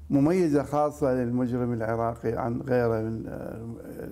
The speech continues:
مرتكبي جرائم في الوطن العربي. آه، حقيقة ما، أنا ما ركزت على المجرم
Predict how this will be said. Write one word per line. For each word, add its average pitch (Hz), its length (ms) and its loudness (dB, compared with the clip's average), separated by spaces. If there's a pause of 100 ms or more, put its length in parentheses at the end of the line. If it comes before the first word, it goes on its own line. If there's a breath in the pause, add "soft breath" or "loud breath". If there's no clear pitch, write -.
(760 soft breath)
مرتكبي 135 540 2
جرائم 127 400 2
في 120 120 -2
الوطن 120 380 0
العربي. 107 500 -2 (880 soft breath)
آه، 139 480 4
حقيقة 175 440 0
ما، 185 300 4
أنا 175 140 4
ما 185 140 4
ركزت 170 460 0
على 143 220 2
المجرم 127 580 2